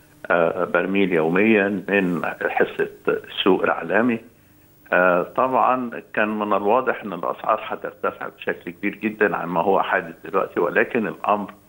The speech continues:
نتيجة، آه، لجوء، آه، الدول الكبرى، آه، اللجوء إلى مخزوناتها من النفط ومن الغاز الطبيعي في الفترة الحالية، فطبعًا، آه، أدت إلى هدوء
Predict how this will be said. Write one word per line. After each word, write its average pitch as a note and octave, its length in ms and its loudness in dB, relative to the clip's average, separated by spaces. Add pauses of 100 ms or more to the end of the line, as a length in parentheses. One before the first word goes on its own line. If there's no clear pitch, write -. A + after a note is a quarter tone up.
(360)
نتيجة، C3 380 4 (240)
آه، - 320 -2
لجوء، G#2 540 4
آه، F2+ 340 0 (280)
الدول F#2 380 2
الكبرى، A2+ 760 2
آه، D#2+ 500 2 (460)
اللجوء G#2 440 0
إلى G#2+ 280 2
مخزوناتها - 720 -2
من F2 200 -14
النفط G2+ 540 -2
ومن E2+ 380 0
الغاز F2 300 -2
الطبيعي F#2 580 -2 (400)
في - 60 0
الفترة F2+ 440 0
الحالية، G#2 580 0 (480)
فطبعًا، F#2 600 -2 (180)
آه، F#2 220 0 (120)
أدت - 520 -2
إلى G2 280 -2 (340)
هدوء G#2 240 -2